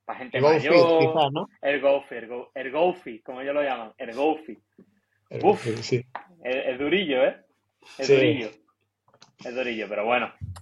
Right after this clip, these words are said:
Speaker 1: a ver, yo qué sé. Si es que tampoco se le puede pedir, es que si no hay, no hay. Pero pensaba,
Speaker 2: Ya.
Speaker 1: digo, seguro que tiene que haber alguien que tenga algo privado, tío, y a lo mejor yo no me he enterado todavía.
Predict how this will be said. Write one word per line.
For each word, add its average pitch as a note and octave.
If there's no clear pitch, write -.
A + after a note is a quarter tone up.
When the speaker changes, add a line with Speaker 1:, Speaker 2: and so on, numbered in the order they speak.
Speaker 1:
a G#2+
ver, A2+
yo A2
qué G#2
sé. -
Si -
es -
que G#2
tampoco G#2
se -
le G2+
puede G#2+
pedir, G2+
es -
que A2
si G#2+
no G#2
hay, A#2+
no A2+
hay. C#3
Pero A2
pensaba, A#2
Speaker 2:
Ya. C3+
Speaker 1:
digo, A2+
seguro A#2
que F3
tiene D3+
que D3
haber A#2+
alguien D3
que B2
tenga A#2
algo A#2+
privado, G#2
tío, G#2
y G2+
a G2+
lo F#2+
mejor G#2+
yo A2+
no A2+
me G#2+
he G#2
enterado G#2
todavía. G2